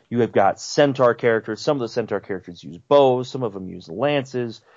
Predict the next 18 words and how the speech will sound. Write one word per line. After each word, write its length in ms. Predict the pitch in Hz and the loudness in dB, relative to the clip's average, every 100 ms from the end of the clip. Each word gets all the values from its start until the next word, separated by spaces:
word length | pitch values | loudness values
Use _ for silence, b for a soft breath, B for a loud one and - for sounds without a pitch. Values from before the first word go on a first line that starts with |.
| b - | b -10
You've 160 | 131 | -4
got 240 | 127 110 110 | 0 0 2
elves 320 | 143 147 127 | 4 6 4
that 140 | 123 | -2
join 240 | 104 127 117 | -2 -2 -2
your 100 | 113 | -6
team 320 | - 117 113 | -8 -6 -4
that 160 | 110 95 | -6 -4
got, 300 | 101 101 - | -2 -2 -4
that 320 | 101 104 101 | -4 -2 0
have 160 | 104 | -2
giant 320 | 101 101 101 92 | -2 -4 -2 0
bows. 340 | 98 95 92 b b b | 0 0 -6 b b b
You've 80 | 117 | -2
got 160 | 117 113 | 0 2
tons 240 | 160 139 | 0 -2
of 60 | 113 | -2
swordsmen. 800 | - 131 123 113 117 113 110 | 2 4 2 0 -2 -2 -4